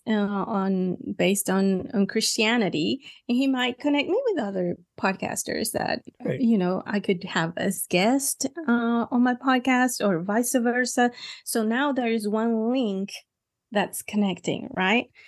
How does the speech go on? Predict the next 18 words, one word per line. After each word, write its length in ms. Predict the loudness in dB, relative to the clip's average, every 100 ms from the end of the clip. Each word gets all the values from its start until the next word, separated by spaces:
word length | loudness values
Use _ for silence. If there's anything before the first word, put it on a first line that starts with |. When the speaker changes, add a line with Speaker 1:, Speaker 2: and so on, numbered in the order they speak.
| -16
Speaker 1:
So 540 | -8 0 2 4 2 -4 -10 -8
I, 800 | 0 4 4 4 2 0 -4 -10 _
I 180 | -2 -2 0
think 280 | 2 2 2
that, 300 | 2 2 0
um, 300 | -4 -2 -4 -2
it's 240 | -2 -2
very, 360 | 2 2 4 4
very 240 | 2 2
important 400 | -2 -4 -2 0
that 80 | 0
you 120 | 2
start 440 | 2 2 0 0 2
networking 880 | 4 2 0 2 2 0 2 2 0
at 320 | 0 2 2
your 180 | 2 2 2
own 320 | 2 4 4
pace 680 | 0 -2 2 2 0 -6 -14